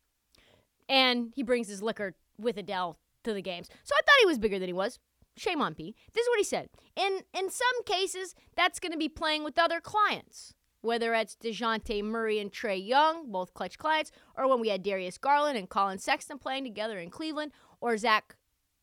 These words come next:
LaVine and Lonzo Ball in Chicago. But when that type of stuff happens, I think it's, uh,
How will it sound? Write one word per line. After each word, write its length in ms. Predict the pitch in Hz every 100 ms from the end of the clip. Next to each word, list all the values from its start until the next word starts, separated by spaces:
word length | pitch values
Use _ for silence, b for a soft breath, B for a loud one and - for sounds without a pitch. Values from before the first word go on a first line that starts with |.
| -
LaVine 480 | 220 208 359 370 311
and 120 | 226
Lonzo 360 | 220 220 214 208
Ball 340 | 285 330 339
in 100 | 240
Chicago. 680 | 240 - 311 339 330 320 339 _ _ _ _ _ _ -
But 120 | 311
when 140 | 359
that 160 | 440 453
type 180 | 381 349
of 60 |
stuff 180 | - 349
happens, 300 | 330 320 320
I 80 | 349
think 200 | 349 349
it's, 220 | 339 -
uh, 300 | 339 214 302